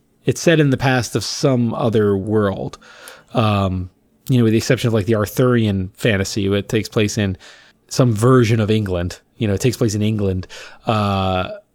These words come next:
you know, Middle Earth is not, even though it looks a lot like,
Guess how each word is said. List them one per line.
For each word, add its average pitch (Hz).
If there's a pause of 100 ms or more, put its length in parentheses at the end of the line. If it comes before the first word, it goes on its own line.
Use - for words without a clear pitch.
(180)
you 127
know, 95 (140)
Middle 143
Earth 120
is 107
not, 113
even 135
though 120
it 110
looks 147
a 170
lot 165
like, 165